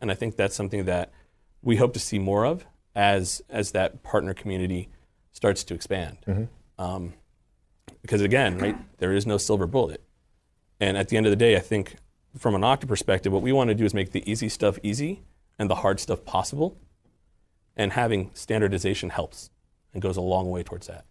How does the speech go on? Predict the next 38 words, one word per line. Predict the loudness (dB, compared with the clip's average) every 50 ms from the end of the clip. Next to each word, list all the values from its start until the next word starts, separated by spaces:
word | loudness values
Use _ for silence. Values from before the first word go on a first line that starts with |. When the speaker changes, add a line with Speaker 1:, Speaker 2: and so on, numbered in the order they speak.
| _ _ _ _ _ _ _ _ _ -20 -20 -20 -20 -20 _ _ _ _ -4
Speaker 2:
Zach, | 2 4 6 6 6 6 2 0 -2 2 4
uh, | 6 6 6
we | 6 6 8 8 8 8 8 8
have | 10 10 10 10 8 8 6 4 0 -2 -2 -4 0 4
bobbed | 6 8 8 8 6 6
and | 6 6 8
weaved | 8 8 8 8 8 8 8
our | 8 8 8
way | 8 8 8 10 8 8 6
through | 4 2 4 6 6 8 8 6 6
some | 4 4 2 2 4
very | 6 6 8 8 8 6
complex | 4 2 2 2 2 4 4 4 4 2 0 0
issues | 0 0 2 4 2 2 2
today, | 4 4 6 6 6 6 6
from | 2 0 -2 -2
time | -2 -2 -2 2 2 4 4 6 6 6 6 6 6 6 4 2
to | 2 2 0 2 2
access | 2 2 2 2 2 2 4 4 6 6 4 2 -2 -6
to | -4 -4 -4
questions | -4 -2 0 4 4 4 4 2 0 0 2 2 4 4 2 2
about, | 4 4 6 6 6 4 2 0 -4 -14 -20 -20 -20 -20 _ _ _ _ _ -4
uh, | -2 0
what | 4 6 6 6 6 6
needs | 4 4 4 2
to | 2 4
be | 4 4
done | 6 6 6 6 6 6
to | 4 4
get | 4 4 4 2
the | 0
process, | 0 2 4 4 4 4 4 4 4 4 4 4 2 -2 -2 -4 -4 -4 -6
uh, | -6 -4 -4 -6 -6 -4
in | 0 0 0 0
order | 2 4 4 6 6 6 6 6 6 6
and | 4 4 2
to | 2 0
deploy | 0 0 -2 0 2 4 6 6 8 8 8 6 6 4